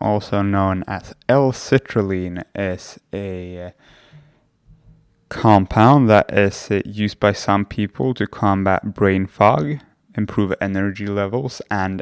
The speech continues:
enhance physical performance. But what does the science say about its effectiveness for these purposes? Well, let's find out by looking at the science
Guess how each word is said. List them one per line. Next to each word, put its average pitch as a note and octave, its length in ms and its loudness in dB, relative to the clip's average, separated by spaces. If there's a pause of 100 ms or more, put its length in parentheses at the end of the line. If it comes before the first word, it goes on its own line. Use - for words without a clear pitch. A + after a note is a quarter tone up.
enhance G2 680 -6
physical - 420 -2
performance. - 880 -4 (640)
But A2+ 460 2
what A#2+ 300 4
does A#2 260 2
the A#2 80 -6
science A2+ 460 4
say G#2+ 460 4
about F#2+ 440 2
its F#2+ 280 -4
effectiveness - 800 -4
for F2+ 380 -2
these - 260 -8
purposes? - 760 -4 (380)
Well, D3 440 8
let's A2 240 0
find G2 360 0
out F2 360 -4
by - 200 -4
looking - 520 -8
at - 180 -14
the - 60 -14
science B2 600 -2